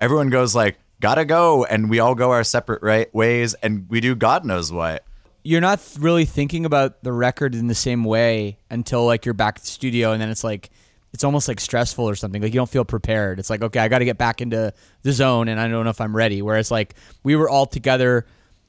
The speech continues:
Speaker 2: talking about it, like, it was kind of just there in that, in the background or something, and it made it a lot more of a focused experience. And, like, Sam too, I mean,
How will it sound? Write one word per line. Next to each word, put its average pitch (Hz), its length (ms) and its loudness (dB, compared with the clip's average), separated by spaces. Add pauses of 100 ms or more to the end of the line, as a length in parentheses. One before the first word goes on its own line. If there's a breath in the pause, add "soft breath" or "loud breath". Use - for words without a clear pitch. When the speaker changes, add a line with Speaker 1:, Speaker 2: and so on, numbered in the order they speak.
(140 soft breath)
Speaker 2:
talking 180 340 0
about 165 320 4
it, 156 320 2
like, 113 560 -4 (100)
it 131 60 0
was 135 160 -2
kind 165 180 0
of 143 80 -2
just 143 300 -2 (340)
there 139 220 4
in 131 100 0
that, 127 180 0
in 131 120 -4
the 123 60 -2
background 120 420 0
or 113 40 0
something, 107 500 -4 (260)
and 113 100 -6
it 117 80 -4
made 120 280 2
it 107 80 -8 (340)
a - 120 -6
lot 117 180 0
more 123 120 0
of 113 80 -2
a 110 40 -4
focused 120 340 -4
experience. 123 560 -4
And, 113 100 -2
like, 107 220 0 (380 loud breath)
Sam 202 320 2
too, 208 240 2
I 131 60 2
mean, 139 220 0